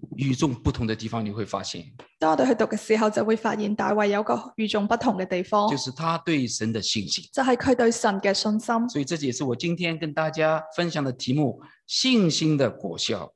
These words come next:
Speaker 2: 所以呢個都係我哋今日同大家分享嘅題目，信心的果效。
Speaker 1: 哦，信心會帶來結果。
Speaker 2: 信心會帶嚟結果。
Speaker 1: 我們看到在這段經文裡面，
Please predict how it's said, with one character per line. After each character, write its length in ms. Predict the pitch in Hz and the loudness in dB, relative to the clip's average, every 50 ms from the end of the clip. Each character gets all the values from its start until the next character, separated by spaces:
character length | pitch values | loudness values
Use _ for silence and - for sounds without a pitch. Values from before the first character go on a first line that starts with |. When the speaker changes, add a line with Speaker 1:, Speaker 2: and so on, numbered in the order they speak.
| _ _ _ | _ _ _
Speaker 2:
所 180 | - - 277 285 | -8 -4 -2 -2
以 80 | 311 | 0
呢 40 | 320 | 2
個 140 | 311 302 269 | 2 2 2
都 100 | 269 269 | 2 2
係 120 | 285 294 | 2 2
我 60 | 240 214 | 2 2
哋 100 | 226 220 | 0 0
今 140 | - 254 | 0 2
日 80 | 254 247 | 0 2
同 160 | 240 254 208 | 0 0 0
大 140 | 202 208 202 | 0 -2 0
家 120 | - 208 | 0 0
分 220 | 226 - 247 240 262 | 2 2 4 4 4
享 140 | 240 208 202 | 4 4 4
嘅 80 | 214 214 | 2 2
題 220 | 214 240 202 185 | 2 0 0 0
目， 120 | 196 196 190 - | 0 -2 -2 -2
信 260 | - - 220 214 226 | -2 -2 0 0 0
心 220 | 220 247 240 240 | -2 -2 -2 -2
的 80 | - - | -4 -4
果 260 | - - 190 185 196 202 - | -2 -2 -2 -2 -2 -2 -2
效。 320 | 214 208 - - - - - | -2 -2 -2 -4 -6 -6 -4
Speaker 1:
哦， 260 | 143 143 127 - - - - _ _ | 0 0 0 0 -2 -10 -20 _ _
信 260 | - - - 202 185 165 | -8 -4 0 0 0 0
心 240 | - 170 170 165 | 0 0 0 0
會 160 | 156 175 156 135 | 0 0 0 0
帶 160 | - 160 143 | 0 -2 0
來 140 | 127 117 117 | 0 -2 -2
結 260 | - - 135 117 - | 0 0 0 0 -2
果。 180 | - - - _ _ _ _ _ - | -4 -14 -16 _ _ _ _ _ -2
Speaker 2:
信 200 | - 320 294 294 | 2 2 2 4
心 160 | 285 - 330 | 4 2 2
會 200 | 330 330 302 262 | 4 4 4 4
帶 180 | - 240 226 226 | 4 4 2 2
嚟 120 | 214 196 196 | 2 0 -2
結 220 | - 220 214 - | -4 -6 -6 -2
果。 220 | - 202 185 190 202 | 0 2 2 2 2
Speaker 1:
我 40 | 220 | 2
們 120 | 143 151 | 0 0
看 160 | 143 - 160 147 | 2 0 0 0
到 100 | 147 135 | 0 -2
在 140 | - 151 | -2 -4
這 120 | 143 - 165 | -4 -4 -2
段 200 | - 185 160 143 | -2 0 0 0
經 180 | - 175 170 | -2 -2 -2
文 140 | 170 170 170 | 0 0 0
裡 160 | 156 131 120 | 0 0 0
面， 280 | 117 117 120 120 117 | 0 -2 -2 -4 -6